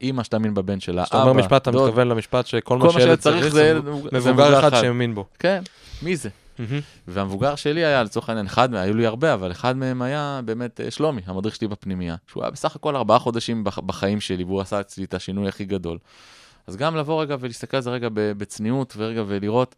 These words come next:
Speaker 1: שאנחנו לא צריכים לפעמים לעשות הרבה.
Speaker 2: כן.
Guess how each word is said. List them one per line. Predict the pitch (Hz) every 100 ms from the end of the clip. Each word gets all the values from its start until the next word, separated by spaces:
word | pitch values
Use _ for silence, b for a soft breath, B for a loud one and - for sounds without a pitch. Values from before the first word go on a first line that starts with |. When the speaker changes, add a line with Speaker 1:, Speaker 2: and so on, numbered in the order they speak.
| b b
Speaker 1:
שאנחנו | 107 - 117
לא |
צריכים | 135 - 123
לפעמים | 113 - 113
לעשות | 107 - 110
הרבה. | 104 92 95 - _ -
Speaker 2:
כן. | 104